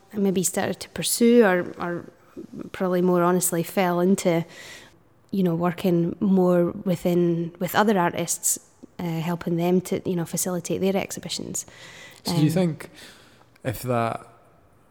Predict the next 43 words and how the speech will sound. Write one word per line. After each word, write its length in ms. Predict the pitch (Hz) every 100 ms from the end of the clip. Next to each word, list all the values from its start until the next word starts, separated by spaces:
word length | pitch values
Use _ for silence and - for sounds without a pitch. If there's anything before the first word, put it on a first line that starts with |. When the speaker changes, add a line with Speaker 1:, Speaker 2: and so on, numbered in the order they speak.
| - _ _ _ _ 196 131 143
Speaker 2:
your 160 | 117
initial 380 | 110 110 104 104
sort 180 | 101 -
of 60 | 98
work 240 | 107 -
in, 140 | 101
in 240 | 101 101 95
whatever 280 | - 101 104
environment 540 | 98 98 104 104 101 107
you 60 |
were 100 | 98
in, 200 | 98 - 107
you 100 | 107
think 240 | 135 120
if 180 | 104 -
that 380 | 107 110 - -
had 280 | - 104 101
more 360 | 104 113 113
of 120 | 113 101
the 80 |
feel 440 | 101 - 113 107 101
of 100 | 95
the 80 | 92
studio 400 | - 113 107 98
that 140 | -
you 60 | 95
had 180 | 98 95
at 80 |
art 260 | - 117 120
school, 380 | - - - 104 -
Speaker 1:
Mm. 300 | 196 180 180
Speaker 2:
that 80 | -
you 160 | 196 196
would 120 | 202
have 180 | 202 185 - - _
pursued 460 | - - - 120 117 - - _ -
the 100 | -
fine 200 | 95 92
art 140 | 87
a, 300 | - - -
a 40 | -
bit 160 | -
more? 160 | 107